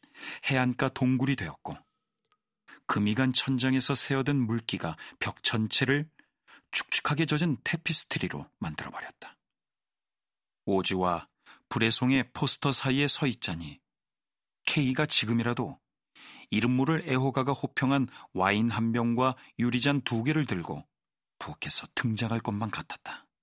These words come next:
우리가 전투에서 승리했다고 당당하게 선언하면서. 케이는 떠났지만 그녀의 경쾌하고 떠들썩한 세계는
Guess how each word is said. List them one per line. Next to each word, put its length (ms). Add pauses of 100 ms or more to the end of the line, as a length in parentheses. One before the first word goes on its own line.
(880)
우리가 240
전투에서 520
승리했다고 920 (240)
당당하게 680
선언하면서. 800 (2750)
케이는 420
떠났지만 640 (420)
그녀의 360
경쾌하고 840
떠들썩한 640
세계는 540